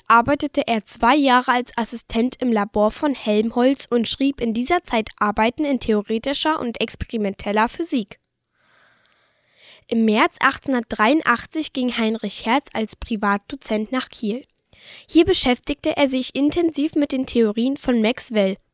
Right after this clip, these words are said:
konnte mangels Ausstattung jedoch nur bedingt experimentieren. Das änderte sich, als er als Professor an die Technische Hochschule nach Karlsruhe ging.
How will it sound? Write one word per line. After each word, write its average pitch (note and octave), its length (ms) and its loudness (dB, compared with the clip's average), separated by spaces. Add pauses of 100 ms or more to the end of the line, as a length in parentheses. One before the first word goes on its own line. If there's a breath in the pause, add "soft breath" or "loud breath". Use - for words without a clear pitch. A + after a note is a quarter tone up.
konnte B3 300 2
mangels A#3+ 440 2
Ausstattung C4+ 540 2
jedoch B3 280 -2
nur A#3 120 -2
bedingt A#3+ 480 0
experimentieren. A#3+ 960 -4 (760 loud breath)
Das E4 280 2
änderte A3 440 0
sich, B3+ 320 -2 (240 soft breath)
als C4 200 0
er B3+ 60 2
als - 160 -4
Professor C#4 720 0
an B3+ 100 2
die A#3 120 0
Technische C4 560 -2
Hochschule C4+ 520 -2
nach B3 240 -4
Karlsruhe C4+ 560 -2
ging. A3 300 -2